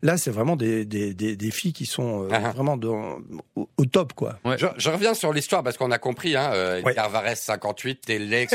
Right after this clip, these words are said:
Speaker 2: trente-deux quatre deux,
Speaker 1: <laughs>
Speaker 2: et puis l'arrivée de la techno, l'arrivée, euh, de, euh, la, euh, New Beat, ça, c'est la Belgique. Il va se passer un truc très important au début des années quatre-vingt-dix, je le sais, je, j'avais, j'avais dix-sept, dix-huit ans, c'est les rèves en France, en Allemagne, en Italie.
Speaker 1: En Angleterre, surtout,
Speaker 2: En Angleterre,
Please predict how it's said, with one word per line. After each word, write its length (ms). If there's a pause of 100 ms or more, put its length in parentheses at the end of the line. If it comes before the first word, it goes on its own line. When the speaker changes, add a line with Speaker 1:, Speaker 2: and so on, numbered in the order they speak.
Speaker 2:
trente-deux 280
quatre 260
deux, 240 (140)
Speaker 1:
<laughs> 140
Speaker 2:
et 60
puis 120
l'arrivée 380
de 60
la 100
techno, 520
l'arrivée, 640 (280)
euh, 160
de, 180
euh, 500
la, 320
euh, 120
New 200
Beat, 200
ça, 160
c'est 160
la 100
Belgique. 340 (220)
Il 80
va 80
se 60
passer 200
un 100
truc 360
très 200
important 400
au 40
début 320
des 60
années 140
quatre-vingt-dix, 360
je 60
le 40
sais, 180
je, 240
j'avais, 400
j'avais 180
dix-sept, 280
dix-huit 360
ans, 140 (300)
c'est 340
les 160
rèves 340
en 80
France, 480
en 140
Allemagne, 520
en 40
Italie. 420
Speaker 1:
En 100
Angleterre, 400
surtout, 260
Speaker 2:
En 40
Angleterre, 460